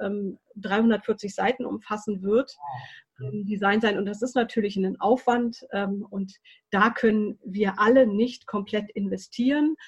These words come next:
Speaker 1: Und deswegen, und das ist ja auch ein, ein guter Gedanke, wenn wir alle daran denken, dass wir quasi die Vereinten Nationen sind, dann darf es auch von allen getragen und finanziert werden. Und deswegen befindet sich das, äh,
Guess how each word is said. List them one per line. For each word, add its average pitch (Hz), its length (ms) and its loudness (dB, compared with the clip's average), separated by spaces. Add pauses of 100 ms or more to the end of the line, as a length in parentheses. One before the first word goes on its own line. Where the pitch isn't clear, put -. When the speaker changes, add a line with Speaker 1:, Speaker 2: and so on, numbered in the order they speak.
(140)
Speaker 1:
Und 214 160 2
deswegen, 240 540 2
und 202 160 -8
das - 220 -20
ist 226 160 -10
ja 254 100 6
auch 196 120 0
ein, 208 300 0 (180)
ein 202 140 -2
guter 233 300 2
Gedanke, 208 460 2
wenn 208 140 0
wir 202 200 0
alle 233 180 6
daran 208 560 -2
denken, 262 520 4
dass 208 220 -4
wir 262 380 6
quasi 196 420 2
die 208 140 -2
Vereinten 190 440 0
Nationen 208 500 0
sind, 233 240 -2
dann 196 100 0
darf 202 180 2
es - 120 -12
auch - 140 -8
von 202 200 -8 (100)
allen 262 360 6 (180)
getragen 196 480 0
und 185 140 -6
finanziert 202 640 -2
werden. 196 340 0 (340)
Und 202 140 -2
deswegen 214 380 4
befindet 208 360 -4
sich - 160 -20
das, - 380 -10
äh, 190 140 -6